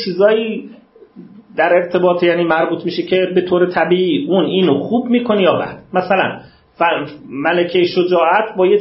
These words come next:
چیزایی مربوطه که به قوه شهویه و اینا وصلن، به اونا ارتباط دارن، به کارهای شهوانی و اینها که می‌تونه اینو خوب بکنه، می‌تونه بد. اما به کارهای ترس و اینا مربوط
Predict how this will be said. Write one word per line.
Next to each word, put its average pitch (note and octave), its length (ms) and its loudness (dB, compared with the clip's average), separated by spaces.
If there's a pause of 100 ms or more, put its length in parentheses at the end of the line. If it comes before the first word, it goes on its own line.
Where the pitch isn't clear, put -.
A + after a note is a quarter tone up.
چیزایی F#3+ 300 2
مربوطه A3 420 0
که G#3 80 -4
به G3+ 140 0 (220)
قوه E3+ 280 0 (120)
شهویه D3+ 460 0
و D#3+ 40 2
اینا C3+ 280 0
وصلن، G#2+ 480 -4 (280)
به D#3 80 2
اونا C#3 240 4
ارتباط A#2 380 -2
دارن، G#2+ 240 -8 (300)
به F3 120 0
کارهای F3 480 2 (100)
شهوانی D#3 640 0
و D#3 40 2
اینها D3 320 0
که G#3+ 300 -2 (220)
می‌تونه G3+ 280 -2
اینو F#3+ 160 2
خوب A3+ 300 -4
بکنه، A#3+ 220 0
می‌تونه F3+ 340 0
بد. - 180 -2 (100)
اما G#3+ 100 -2
به G#3+ 100 0
کارهای F#3 360 0
ترس F3 440 -4
و F3+ 40 0
اینا F3+ 200 2
مربوط C3+ 400 0